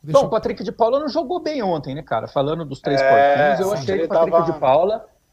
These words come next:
Speaker 2: relapso, descompromissado, parecia que tava fora do jogo. Não gostei da partida do Patrick de Paula ontem.
Speaker 3: Muito
Speaker 2: Gostei
Speaker 3: nhenhenhé.
Speaker 2: muito.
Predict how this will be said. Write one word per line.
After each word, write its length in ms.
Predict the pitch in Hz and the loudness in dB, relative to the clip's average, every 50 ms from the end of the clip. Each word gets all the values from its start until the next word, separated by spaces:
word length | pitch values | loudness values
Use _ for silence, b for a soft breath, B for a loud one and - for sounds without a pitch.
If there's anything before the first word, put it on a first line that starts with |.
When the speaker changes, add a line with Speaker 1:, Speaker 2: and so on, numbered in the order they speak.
| _ _ | _ _
Speaker 2:
relapso, 1160 | - - 202 202 165 143 131 131 151 175 175 170 - - - - - _ 151 135 127 123 120 117 | 2 4 4 4 4 2 2 2 2 2 0 0 -2 -8 -18 -20 -16 _ -10 -8 -8 -8 -10 -12
descompromissado, 1400 | 127 139 - 202 185 165 - 180 190 185 175 160 - - - - 147 143 156 170 170 156 151 131 139 131 127 117 | -16 -12 -10 -10 -10 -8 -4 -4 -4 -4 -4 -6 -10 -14 -8 -4 -2 -2 0 2 2 2 0 -2 -6 -10 -8 -6
parecia 340 | - 151 143 143 - - 190 | -6 -4 -6 -6 -6 -8 -10
que 80 | 190 _ | -8 _
tava 240 | - 202 190 190 | -4 -4 -4 -4
fora 320 | 196 - - 190 190 190 185 | -8 -4 -2 -2 -2 -2 -2
do 100 | 190 185 | -6 -8
jogo. 320 | 123 120 139 156 151 143 139 | -6 -4 -4 -4 -4 -4 -6
Não 120 | 156 185 | -6 -6
gostei 320 | 185 202 196 - - 185 | -6 -8 -8 -6 -6 -6
da 80 | 175 170 | -6 -6
partida 280 | - 147 139 127 156 139 | -8 -10 -8 -8 -10 -10
do 80 | 135 | -10
Patrick 380 | - 139 - 156 139 - _ - | -12 -12 -12 -14 -16 -16 _ -20
de 100 | 117 117 | -20 -14
Paula 340 | - - 127 120 110 110 110 | -8 -6 -6 -6 -6 -8 -10
ontem. 280 | 117 131 156 165 - | -12 -12 -14 -14 -8
Speaker 3:
Muito 280 | 185 175 202 208 - 220 | -4 -4 -2 -2 -2 0
Speaker 2:
Gostei 340 | 208 220 214 214 208 202 190 | 2 4 4 4 4 4 4
Speaker 3:
nhenhenhé. 240 | 180 180 170 160 | 4 4 2 2
Speaker 2:
muito. 240 | 175 202 214 - - | 0 -2 -4 -8 -12